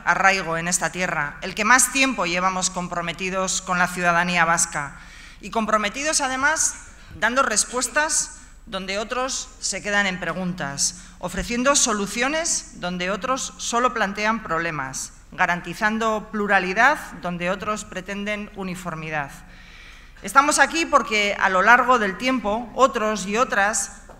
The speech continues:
fuimos cogiendo ese testigo en favor de la libertad, la igualdad,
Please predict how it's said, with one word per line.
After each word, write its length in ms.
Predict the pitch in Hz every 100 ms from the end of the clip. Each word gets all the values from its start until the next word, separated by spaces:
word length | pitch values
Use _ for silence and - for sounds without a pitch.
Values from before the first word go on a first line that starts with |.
| -
fuimos 300 | 233 240 254
cogiendo 680 | - 202 247 262 240 160 160
ese 240 | 185 202
testigo 480 | 190 180 208 208 214
en 80 | 208
favor 340 | 185 175 208
de 120 | 208
la 100 | 180
libertad, 720 | 165 160 156 - 220 240 247 254 - 165
la 100 | 165
igualdad, 640 | 160 151 151 196 208